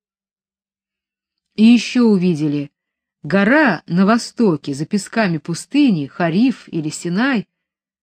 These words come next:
Ах, что же это случилось с Харивом? Что произошло с горой Синаем? От подошвы до вершины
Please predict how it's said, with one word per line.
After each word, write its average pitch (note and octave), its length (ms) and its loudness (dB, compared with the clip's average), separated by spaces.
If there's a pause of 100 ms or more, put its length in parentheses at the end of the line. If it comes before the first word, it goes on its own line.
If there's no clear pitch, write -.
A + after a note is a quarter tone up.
(200)
Ах, F3+ 240 -2
что - 460 -2
же C4 140 -2
это C#4 180 -4
случилось C#4 560 -4
с - 80 -16
Харивом? G3 600 -4 (480)
Что - 320 0
произошло C#4 640 0
с A3+ 80 -2
горой B3 340 0
Синаем? E3 720 -4 (720)
От F#3+ 220 -2
подошвы A3+ 520 0
до G#3+ 120 0
вершины A#3+ 680 0